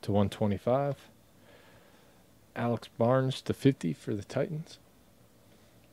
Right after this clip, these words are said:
If you're on YouTube, I'm pretty sure you can rewind. Bob Golick to thirty-five, Cleveland. David Long,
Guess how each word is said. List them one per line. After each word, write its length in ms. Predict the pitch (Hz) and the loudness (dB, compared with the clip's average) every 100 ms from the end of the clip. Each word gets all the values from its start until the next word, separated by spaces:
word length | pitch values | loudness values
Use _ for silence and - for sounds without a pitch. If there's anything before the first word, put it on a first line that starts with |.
| _ _ - - _ _ _ - | _ _ -20 -20 _ _ _ -12
If 160 | - | 4
you're 140 | 151 196 | 6 8
on 160 | 113 | 6
YouTube, 500 | 104 165 - 110 98 | 6 6 6 2 2
I'm 100 | 92 | -2
pretty 240 | - 147 139 | -2 -2 0
sure 220 | - 120 | 2 2
you 100 | 98 | 2
can 180 | - 90 | -2 -4
rewind. 600 | 90 85 104 98 85 - - - _ - - - - - _ - - | -2 0 0 -2 -4 -14 -20 -20 _ -20 -20 -20 -20 -20 _ -6 4
Bob 340 | 117 123 107 - | 6 6 2 2
Golick 460 | 107 135 151 - - | 6 8 6 2 -20
to 140 | - 123 | -10 -8
thirty-five, 760 | - 123 113 - 113 143 156 - - - - _ _ _ _ _ _ - | -4 -2 -2 -4 -4 -4 -8 -18 -20 -20 -20 _ _ _ _ _ _ -6
Cleveland. 440 | - 113 135 147 - - _ - _ - - _ _ - - - - - - - _ 127 - | 2 4 4 0 -2 -20 _ -20 _ -20 -20 _ _ -20 -20 -20 -20 -20 -20 -20 _ -6 6
David 320 | 127 139 95 | 8 8 6
Long, 420 | 101 113 135 139 | 6 6 6 0